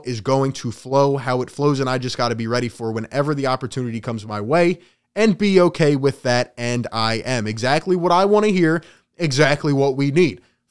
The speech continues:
Fill your role. Yeah, I, I get it. You're not a max player, but at this point, we have our roster. We're making a push. Fill your role. Get back to the Tobias of last year. Take the smart shots.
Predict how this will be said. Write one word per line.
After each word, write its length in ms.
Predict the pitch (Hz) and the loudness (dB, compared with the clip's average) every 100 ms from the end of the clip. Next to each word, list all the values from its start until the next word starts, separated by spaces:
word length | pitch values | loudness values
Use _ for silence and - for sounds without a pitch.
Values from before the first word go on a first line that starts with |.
| _ - | _ -12
Fill 220 | 113 139 | -4 4
your 220 | 202 233 | 6 8
role. 400 | 220 160 170 - _ _ _ _ | 8 8 6 -2 _ _ _ _
Yeah, 140 | 160 156 | -6 -2
I, 320 | 151 143 143 | -2 0 0
I 40 | |
get 220 | 147 151 170 | 2 4 4
it. 120 | 220 | 4
You're 120 | 165 | 0
not 220 | 143 123 | 0 -2
a 60 | 147 | 0
max 320 | 185 208 - | 0 0 -2
player, 540 | - 220 175 175 190 _ - | 4 6 6 2 -4 _ -4
but 120 | 127 | -4
at 160 | 131 | -2
this 180 | 175 190 | -2 -2
point, 340 | - 190 202 160 | 0 2 2 0
we 140 | 127 | -2
have 240 | 135 165 | 0 2
our 140 | 208 220 | 2 4
roster. 440 | 196 185 185 202 | 4 2 2 0
We're 160 | 160 147 | 2 2
making 320 | 139 185 220 | 2 2 2
a 80 | 190 | -2
push. 460 | - 170 156 - - _ _ _ | 0 2 2 0 -10 _ _ _
Fill 260 | - 185 | 2 4
your 180 | 262 269 | 6 6
role. 400 | 240 190 180 180 - _ - | 6 8 8 4 -6 _ 4
Get 220 | 180 208 | 6 8
back 240 | 202 208 | 4 2
to 60 | - | 0
the 80 | 196 | 0
Tobias 500 | 196 165 170 180 180 | 0 0 2 2 -2
of 100 | 175 | -2
last 340 | 151 151 147 | -2 -2 -2
year. 140 | 156 143 | -2 -2
Take 360 | - 160 180 | 0 -2 -2
the 80 | - | -2
smart 400 | 208 185 196 196 | -2 2 2 0
shots. 440 | - 170 156 160 | -2 0 2 0